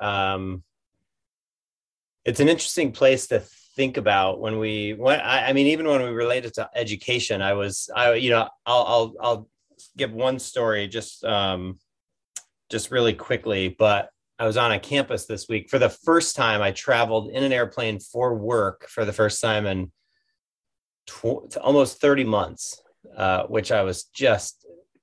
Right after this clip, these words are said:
shocked by when I did the math. I was just crazy. But, um,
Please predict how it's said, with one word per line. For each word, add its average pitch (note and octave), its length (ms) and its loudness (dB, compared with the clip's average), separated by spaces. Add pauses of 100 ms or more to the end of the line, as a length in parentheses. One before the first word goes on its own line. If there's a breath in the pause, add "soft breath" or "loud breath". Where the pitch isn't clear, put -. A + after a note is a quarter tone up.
shocked - 560 -2
by F2+ 260 0
when F#2 140 -2
I F#2 60 -2
did F#2+ 180 -6
the F#2 60 -8
math. F2+ 360 -4
I F#2+ 40 -6
was F#2 140 -8
just - 300 -16
crazy. G#2 440 -4
But, G2 400 0 (720)
um, G#2 600 -2